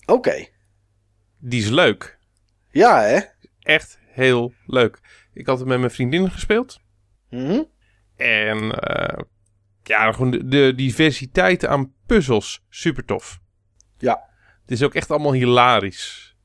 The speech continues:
Speaker 1: Ja, als je een beetje in een goede bui bent, zeg maar, en je bent, eh, je hoeft er niet melig voor te zijn, dat, dat word je er wel van. Maar als je een beetje in de goed, je bent goed gemutst, dan is het, eh, ja, is het eigenlijk alleen maar lachen.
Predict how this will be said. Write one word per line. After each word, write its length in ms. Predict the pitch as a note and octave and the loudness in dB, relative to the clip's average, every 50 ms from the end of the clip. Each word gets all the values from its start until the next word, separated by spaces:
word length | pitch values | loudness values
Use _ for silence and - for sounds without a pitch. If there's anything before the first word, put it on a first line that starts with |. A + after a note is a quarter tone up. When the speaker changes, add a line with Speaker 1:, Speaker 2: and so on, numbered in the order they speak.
| _ _ _ | _ _ _
Speaker 1:
Ja, 160 | A#2+ B2 A2 | -2 0 0
als 200 | D2+ C3+ - - | 0 -2 -2 -2
je 60 | D3+ | -2
een 140 | C#3+ C#3 B2 | -2 0 2
beetje 360 | D#3 F#3+ A3+ A3+ G#3+ G#3 F#3+ | 4 4 4 4 0 0 0
in 100 | E3+ F3+ | 2 2
een 60 | E3+ | 0
goede 300 | E3 - - A3+ G#3 E3+ | 0 -2 -2 0 0 2
bui 280 | B2+ D#3 D#3 F3+ G#3 A3 | 4 4 6 6 6 4
bent, 200 | F#3+ G3+ G3+ F#3+ | 4 2 2 2
zeg 180 | - F#3+ F#3 | 2 0 0
maar, 280 | F#3+ F#3+ F#3+ F#3+ G3 G3 | 0 0 0 2 2 2
en 120 | F#3 E3 | 2 2
je 120 | D#3 D3+ C#3+ | 0 0 2
bent, 280 | B2+ D#3 D3 C3+ - | 2 0 0 0 0
eh, 540 | D3 C#3+ C#3 C3+ C3+ C3 C3 C3 B2+ B2 A#2+ A#2 | 0 0 2 2 2 2 2 2 2 2 2 0
je 60 | A#2+ C3 | 0 0
hoeft 220 | C#3 C#3+ - - | -2 -2 -4 -2
er 60 | D3+ | -2
niet 160 | D#3+ G3+ F#3 | -2 -2 -2
melig 340 | D3+ D#3+ E3+ F#3 G#3 G#3 G3 | 2 2 4 4 4 2 0
voor 160 | - - G3 | 0 -2 -2
te 100 | G3 - | -2 -2
zijn, 260 | D#3+ C#3+ D#3+ E3 G3+ G3 | 0 0 2 2 2 0
dat, 240 | F3+ D3+ - - A#2 | -2 -4 -4 -10 -6
dat 160 | G2 B2 A#2 | -4 -4 -4
word 260 | - B2+ C3 D3+ D#3+ - | -2 -2 -2 -2 -2 -2
je 60 | D#3+ | -4
er 120 | E3+ D#3 | -4 0
wel 160 | D3+ D#3+ D#3 | 2 2 2
van. 340 | C3+ C3+ D3+ D#3 F3 A3+ B3 _ _ _ - - - - - - - _ _ | 2 2 0 0 0 -2 -6 _ _ _ -20 -20 -20 -20 -20 -20 -20 _ _
Maar 160 | - C3 B2+ | -4 0 0
als 160 | C#3 C3+ - | 0 0 0
je 120 | - C#3 B2+ | 0 0 0
een 140 | B2 A2+ | 0 2
beetje 320 | - F3 G3 G#3+ - - E3 | 2 2 2 2 2 0 0
in 80 | D3+ | 0
de 60 | C#3 C#3+ | 0 -2
goed, 340 | - - - G#3 - - - | -4 -6 -8 -8 -8 -8 -6
je 120 | A#2+ C#3 C#3 | -4 -2 -2
bent 120 | D3+ D3+ | -2 -2
goed 200 | - - A3 G3 | -2 -6 -8 -8
gemutst, 760 | - - C#3 C#3+ E3+ A3 B3+ - - - - - - - _ _ _ _ _ _ _ _ _ | -4 -4 -2 0 2 0 0 0 -4 -8 -8 -10 -14 -16 _ _ _ _ _ _ _ _ _
dan 260 | - C#3 C#3+ C#3+ C#3 | 0 2 2 2 2
is 140 | C#3 C#3 - | 0 0 0
het, 220 | - A#2+ - - C3+ | -2 -4 -4 -2 0
eh, 420 | C3 B2 A#2+ A2+ A2 A2 G2+ - | 2 4 4 4 2 2 0 0
ja, 160 | - A#2+ G#2+ | 0 0 0
is 100 | G#2+ A#2 | 0 0
het 100 | A#2 A2 | -2 -4
eigenlijk 360 | - - D#3+ F#3+ F3+ E3+ - | 0 2 2 2 2 2 0
alleen 220 | D3 D3 D#3 F#3 F#3+ | 0 2 2 2 2
maar 120 | F3+ D3+ | 4 4
lachen. 380 | C#3 B2 A2+ G2 - D#2+ E2 | 4 4 2 0 -2 -6 -12